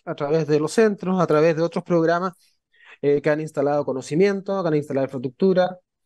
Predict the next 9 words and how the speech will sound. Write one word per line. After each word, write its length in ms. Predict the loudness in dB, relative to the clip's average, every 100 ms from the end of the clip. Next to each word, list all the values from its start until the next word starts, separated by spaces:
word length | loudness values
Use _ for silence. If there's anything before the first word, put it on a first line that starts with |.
| _ _ -16 -4
equipamiento 1080 | -2 2 2 4 2 0 0 2 4 2
y, 320 | 0 -2 -2 -4
y, 600 | -4 -2 -2 -2 0 0
y, 20 | 0 -2
y 760 | 0 0 0 -2 -4 -4 -6
en 180 | -4 -2
modelos 380 | 2 2 2 -2
consorciados, 760 | -6 -4 -4 0 2 2 0 -10 _ _ _
¿ya? 300 | -8 -8 -8